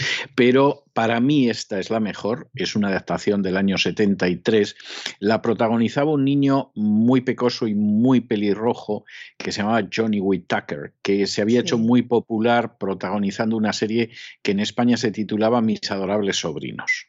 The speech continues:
Speaker 1: ¿eh? Y entonces la verdad es que daba un Tom Sawyer magnífico y la película, insisto, para mí es la mejor adaptación cinematográfica que se ha hecho, esta del año setenta y tres. Le dejo a usted con el título principal y con la canción del río.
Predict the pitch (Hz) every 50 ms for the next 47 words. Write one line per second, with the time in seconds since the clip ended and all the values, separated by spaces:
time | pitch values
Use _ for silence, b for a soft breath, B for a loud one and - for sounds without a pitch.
0 | - - 101 135 165 139 95 90 92 101 95 - 117 110 110 - - 120 120 117
1 | B B B B B B B - 101 104 107 107 110 107 120 127 123 - - 104
2 | 104 110 113 110 110 110 - _ - 110 107 107 101 - - - 110 110 110 110
3 | 98 - - 120 110 110 110 104 98 98 95 98 95 104 117 123 120 123 - 113
4 | 107 - - 131 170 B B B B B B B _ - 151 156 151 131 - -
5 | 107 107 120 120 - 135 131 123 110 104 - - 143 - - 107 87 - 95 104
6 | 107 120 123 120 127 113 107 98 - - 113 107 104 98 92 - - 95 92 -
7 | 107 101 95 - 101 95 92 92 90 87 95 90 95 98 92 - 98 90 92 92
8 | 82 - - 92 80 85 92 - - 98 92 - - 92 92 90 90 87 87 90
9 | 85 - 92 82 - 80 78 71 78 71 65 - - - 69 - - 92 104 120
10 | 117 - 113 104 98 - - - 143 143 160 170 B B B B B B B -
11 | 104 98 101 101 92 98 101 95 95 - - 139 139 135 139 127 120 117 120 110
12 | 92 - 110 110 110 107 - 120 107 - - 156 - - 185 - - _ - -
13 | 90 - - 90 85 82 82 - 85 87 85 - 98 87 85 73 71 67 - -
14 | - -